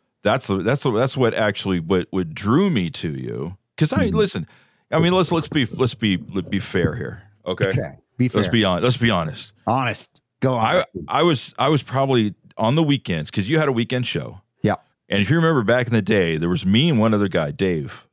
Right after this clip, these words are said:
Speaker 1: uh,
Speaker 2: Mm-hmm.
Speaker 1: that we ran the whole network on the
Speaker 2: The whole
Speaker 1: weekends.
Speaker 2: weekend, yeah.
Speaker 1: And we were totally, it was something we were proud of, but it was a lot of work.
Speaker 2: Mm-hmm.
Speaker 1: The whole network. I mean, it was, we, we were the ones running the entire thing, all of the shows and stuff over the weekend.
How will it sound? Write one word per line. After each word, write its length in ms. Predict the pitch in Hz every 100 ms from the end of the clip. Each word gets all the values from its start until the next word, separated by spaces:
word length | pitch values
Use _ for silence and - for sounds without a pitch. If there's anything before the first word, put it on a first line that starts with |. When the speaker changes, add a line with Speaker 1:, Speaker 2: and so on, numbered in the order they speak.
| -
Speaker 1:
uh, 240 | 87 78
Speaker 2:
Mm-hmm. 260 | 104 98 85
Speaker 1:
that 140 | 76
we 140 | 98
ran 400 | 127 107 110 107 87
the 60 |
whole 260 | - - 110
network 460 | 92 87 - 76 73
on 100 | 73
the 60 |
Speaker 2:
The 20 | 92
whole 140 | 131
Speaker 1:
weekends. 260 | 127 123 104
Speaker 2:
weekend, 220 | 80 76
yeah. 140 | 90
Speaker 1:
And 100 | 92
we 120 | 82 123
were 140 | 98
totally, 480 | - 98 95 87 80
it 20 |
was 120 | 95
something 260 | - 165 117
we 100 | 113
were 80 | 101
proud 320 | - 92 95
of, 140 | 123 113
but 100 | 78
it 40 |
was 100 | 69
a 60 | -
lot 240 | 76 76
of 60 | 73
work. 280 | 73 - - _ -
Speaker 2:
Mm-hmm. 300 | 95 90 85 -
Speaker 1:
The 60 | -
whole 280 | - 139 120
network. 680 | 92 - - - - - _ -
I 100 | 85
mean, 140 | 82
it 20 |
was, 240 | 87 87 -
we, 180 | 80 85
we 220 | 82 107
were 160 | 117 95
the 80 | 92
ones 340 | 92 90 73
running 240 | 90 90 82
the 80 |
entire 460 | 73 - - 87 85
thing, 500 | 71 - 87 69 - _ - _
all 260 | 85 92 95
of 80 | 82
the 100 | 80
shows 580 | - 85 87 82 76
and 180 | 82 71
stuff 340 | - - 82 85
over 120 | 78
the 80 | 76
weekend. 300 | 85 71